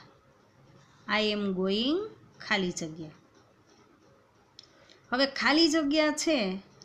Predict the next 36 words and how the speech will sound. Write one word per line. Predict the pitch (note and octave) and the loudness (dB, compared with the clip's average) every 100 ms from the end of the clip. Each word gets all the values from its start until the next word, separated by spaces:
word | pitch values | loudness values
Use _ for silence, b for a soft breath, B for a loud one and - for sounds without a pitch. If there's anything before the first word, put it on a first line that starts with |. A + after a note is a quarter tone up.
| - | -8
એ | B3 C4 | -2 0
આપણે | A#3 A3+ A3+ | 0 0 0
ઉપરના | A3+ B3 A#3+ C#4 C4+ C4 B3+ | 0 -2 2 2 4 2 0
જે | A#3 A#3+ A3+ A3+ A3+ | 0 -2 0 0 0
વર્ડ | F#3+ G#3 G#3+ G3+ | -2 0 0 -2
આપણે | G3 G#3 G#3+ | -2 -2 -2
વાંચ્યા | A3+ A#3 A3+ G3 - | -2 -2 -4 -6 -4
એમાંથી | B3+ C4 B3 B3 | -2 -2 -2 -4
કોઈ | A3+ A#3 A3+ | -6 -4 -4
પણ | A3 G3+ G#3 - | -4 -6 -6 0
એક | B3+ C4+ - - - | 4 4 2 -12 -2
આવશે, | G#3 G3 - - b b _ _ _ G3+ | -2 -2 -6 -18 b b _ _ _ -4
બરાબર? | A3 A3 G3+ G3+ G#3+ - b b b b b | -2 0 -2 -4 -6 -18 b b b b b
હવે | A#3 D4+ | 4 6
અમર | C4+ A#3+ C#4+ D#4 | 6 6 4 6
એમ | D4+ D4+ | 4 2
પૂછે | D4 D4+ C#4+ | 0 -2 -2
છે | A#3 | -2
કે, | A3+ A3 | -2 0
"Where | A3 B3+ B3 A#3+ | 2 4 4 2
are | B3 | 2
you | B3 A#3 | -2 2
going?" | B3+ A3+ F3+ E3+ - - - _ | 2 2 0 -2 -10 -20 -20 _
તમે | A3+ A#3+ A#3 | -4 -2 -4
ક્યાં | B3 C4+ A3 | 0 2 2
જાઓ | G3+ F3+ | 2 -2
છો? | F3 F#3 | -4 -10
તો | F3 G3 | -6 0
વિનય | G#3+ B3+ C4 | 2 2 2
શું | C4 C4+ - | 0 -4 -2
કહે | G#3+ | -4
છે | G3+ G3+ | -4 -4
કે, | G#3 | -4
"I | G#3+ A3+ B3 A#3+ | -2 0 0 -2
am | A#3 A3 | -2 2
going." | B3+ B3 F#3+ | 4 4 0